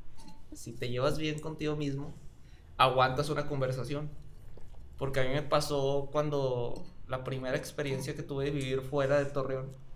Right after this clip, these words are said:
Así, no tenía internet, carnal, este, a veces no tenía datos y así, y pues tenía que estar yo en un cuarto.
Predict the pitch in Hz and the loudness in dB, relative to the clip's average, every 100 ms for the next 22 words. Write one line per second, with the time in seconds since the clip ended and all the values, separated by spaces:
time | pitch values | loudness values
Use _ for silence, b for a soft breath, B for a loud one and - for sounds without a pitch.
0 | - - - - - - - - - B | -10 -12 -14 -14 -12 -10 -10 -12 -12 B
1 | B B B - - - - - - 143 | B B B -16 -16 -16 -10 -8 -4 -2
2 | 156 147 156 156 147 170 147 147 147 151 | 0 0 0 -2 -2 -2 2 0 0 -2
3 | 147 139 143 139 135 131 131 123 - - | -4 -4 -4 -4 -6 -6 -6 -8 -10 -12
4 | - 117 - 107 113 131 135 135 135 131 | -10 -8 -8 -6 -6 -4 -4 -2 -4 -2
5 | 131 117 120 131 131 127 131 143 - 127 | 2 2 0 -4 -6 -6 -6 -8 -8 -10
6 | 127 123 - 123 117 120 120 151 160 160 | -8 -8 -8 -6 -4 -4 -6 -8 -6 -4
7 | 156 160 160 160 156 156 165 165 175 - | -2 0 2 0 -2 -2 0 2 0 -6
8 | 233 | -10